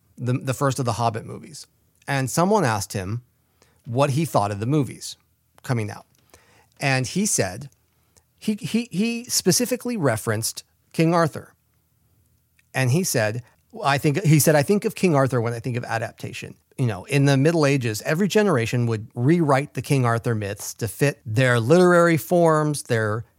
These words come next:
their songs, their poetry, whatever was popular at the time. And as they did so, they would inject whatever cultural shit was going on with them. You know, they were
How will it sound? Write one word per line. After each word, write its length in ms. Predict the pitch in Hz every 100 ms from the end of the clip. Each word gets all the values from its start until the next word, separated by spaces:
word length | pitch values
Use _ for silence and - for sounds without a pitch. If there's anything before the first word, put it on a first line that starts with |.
| _
their 120 | 123 113
songs, 600 | - 196 170 127 104 92
their 100 | 110
poetry, 480 | - 180 139 110 90
whatever 320 | 101 123 170
was 100 | 190
popular 500 | - 143 143 170 160
at 80 | 151
the 100 | 156
time. 480 | 151 143 143 143 139 _ _ _ 156
And 180 | 156 - -
as 240 | 147 175 196
they 120 | 220
did 280 | 147 107 101
so, 260 | 117 113
they 180 | 135 135
would 160 | 135 143
inject 600 | 139 113 131 131 - -
whatever 400 | 135 139 143 160
cultural 1040 | - - 143 170 - 170 165 160 156 151 _ _
shit 500 | - - 247 117 -
was 160 | 147
going 280 | 123 156 156
on 180 | 160 156
with 120 | 123
them. 220 | 95 92 - _ _ _ -
You 120 | 151
know, 100 | 117
they 220 | 107 135 135
were 420 | 139 135 135